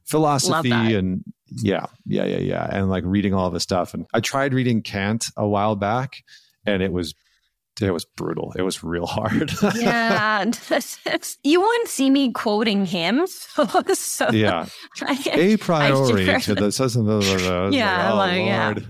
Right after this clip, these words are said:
Speaker 1: <laughs>
Speaker 2: Cool.
Speaker 1: But so
Speaker 2: Mm-hmm.
Speaker 1: where does, where does anxiousness and anxiety fit in to the loss
Speaker 2: Yeah.
Speaker 1: of self and to the reclamation of the self?
Speaker 2: So I think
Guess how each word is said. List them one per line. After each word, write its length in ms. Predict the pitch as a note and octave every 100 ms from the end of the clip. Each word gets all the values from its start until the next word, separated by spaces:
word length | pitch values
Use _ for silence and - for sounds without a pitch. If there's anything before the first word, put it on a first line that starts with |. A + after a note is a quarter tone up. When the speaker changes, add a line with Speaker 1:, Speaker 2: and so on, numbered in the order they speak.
| C3
Speaker 1:
<laughs> 120 | A2+ -
Speaker 2:
Cool. 520 | A#3+ A#3 G3+ D#3 D#3
Speaker 1:
But 320 | A#3 A3+ A#3
so 160 | - D4
Speaker 2:
Mm-hmm. 380 | C#4 C#4 G#3 B2
Speaker 1:
where 120 | C#3+
does, 240 | C#3+ -
where 180 | C3 C3+
does 180 | C#3+ A#2+
anxiousness 680 | A#2+ A#2 - G#2+ - F#2 F2+
and 80 | F#2+
anxiety 560 | F#2+ F2 F#2+ G2 F#2 F2
fit 380 | - - G#2+ G2
in 480 | G#2 G2 G2 F2+ F2 - _ _ _ -
to 340 | - G#2 F#2+
the 120 | F2
loss 340 | E2+ G2 F#2+ -
Speaker 2:
Yeah. 40 |
Speaker 1:
of 60 | F2+
self 360 | - F#2 E2 -
and 140 | F#2+ -
to 260 | G2 E2 - G#2+
the 240 | F#2+ F2+
reclamation 640 | F#2 E2+ F#2 F2 F2+ - F2+
of 80 | E2
the 60 |
self? 360 | - - - - _ _ _ - _ _ _ _
Speaker 2:
So 360 | - C#4 C4 A#3+
I 120 | C4+
think 640 | C#4 E4+ F4 F#4 - -